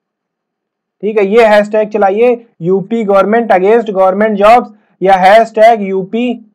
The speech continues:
गवर्नमेंट रिड्यूस्ड एजेस। ठीक है, कोई भी hashtag चलाइए, ये hashtag चलाइए, इस hashtag पे आपको मिलेंगे यूपी, हैशटैग यूपी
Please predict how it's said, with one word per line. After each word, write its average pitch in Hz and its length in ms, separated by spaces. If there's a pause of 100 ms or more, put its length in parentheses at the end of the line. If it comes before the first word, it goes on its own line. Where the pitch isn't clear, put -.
(380)
गवर्नमेंट 190 680 (800)
रिड्यूस्ड 196 680 (1500)
एजेस। 196 580 (760)
ठीक 208 180
है, 196 120
कोई 226 260
भी 240 100
hashtag 214 360
चलाइए, 214 340
ये 220 240
hashtag 226 440
चलाइए, 220 380
इस 226 260
hashtag 208 460
पे 220 80
आपको 196 280
मिलेंगे 220 500 (320)
यूपी, 190 400
हैशटैग 214 600
यूपी 190 540